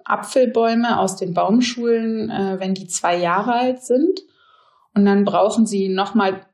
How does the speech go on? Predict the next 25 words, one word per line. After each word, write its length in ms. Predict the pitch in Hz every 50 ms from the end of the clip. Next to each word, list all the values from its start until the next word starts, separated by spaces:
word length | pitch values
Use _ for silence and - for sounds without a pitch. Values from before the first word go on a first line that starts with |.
| _ _ _ _ _ -
nach 380 | - - 196 185 180 196 196 -
der 200 | - 185 175 170
Pflanzung 1080 | - - - - 175 175 190 214 214 - - 214 208 208 208 202 202 196 - - _ - -
gute 280 | - 220 220 - -
zwei 280 | - - - 185 175 175
Jahre, 320 | 175 170 185 190 190 190
bis 180 | 185 190 190 180
sie 100 | - 190
dann 200 | - 180 175 175
auch, 260 | 175 175 175 - - _ _
äh, 140 | - - - _
den 160 | - 190 170
ersten 600 | 160 165 175 165 - _ - 185 180 170 165 170 -
wirklichen 320 | - 170 - - - -
Ertrag 560 | 214 170 170 - - - 175 180 202 196 - -
bringen. 680 | 233 226 226 226 240 240 247 269 269 - - _ _ _
Und 460 | - 208 202 202 - - _ _ _
bis 200 | - 202 202 -
sie 80 | 208
ganz 280 | 170 185 185 233 277 269
im 140 | - 247 220
Ertrag 420 | 196 202 202 - 220 208 208 208
stehen, 320 | - - - 208 208 196 196
dauert 320 | 196 180 180 185 185 185
das 320 | 170 - - - - _